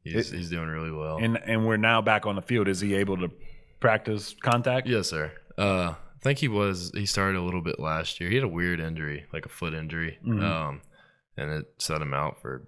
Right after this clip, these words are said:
Speaker 1: like you said, the year. And, uh, but no, he's, he's back full go.
Speaker 2: Good. And, and so in terms of, um, you know, so now we've started spring ball.
Speaker 1: Mm-hmm.
Speaker 2: Um, how rely-, I mean, in, in our new offensive line coach, I forget his name.
Speaker 1: Uh, Nagavi.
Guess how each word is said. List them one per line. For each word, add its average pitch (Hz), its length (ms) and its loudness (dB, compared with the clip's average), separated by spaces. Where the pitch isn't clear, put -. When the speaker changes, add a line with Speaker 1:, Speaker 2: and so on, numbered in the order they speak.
Speaker 1:
like - 200 -12
you - 60 -12
said, 69 340 -6
the 67 80 -10
year. 69 440 -6
And, 69 320 -6
uh, 64 280 -8
but 76 100 -6
no, 73 220 -4
he's, 78 440 -6
he's 80 140 -12
back 62 320 -4
full 60 180 -12
go. 65 280 -10
Speaker 2:
Good. 98 280 4
And, 127 220 6
and 123 200 4
so 131 220 10
in 113 100 0
terms 131 360 2
of, 101 260 4
um, 90 560 0
you 104 140 6
know, 92 100 6
so 101 260 2
now 98 180 0
we've 98 200 0
started 107 440 6
spring 107 280 -2
ball. 78 440 -2
Speaker 1:
Mm-hmm. 80 280 -6
Speaker 2:
Um, 90 600 4
how 113 400 8
rely-, 107 580 4
I 104 40 -2
mean, 104 200 2
in, 101 180 0
in 107 200 4
our 98 100 6
new 110 220 6
offensive 101 260 2
line 98 160 0
coach, 92 240 -2
I 87 100 -2
forget 92 240 0
his 85 140 -2
name. 92 220 -2
Speaker 1:
Uh, 87 120 2
Nagavi. 80 640 0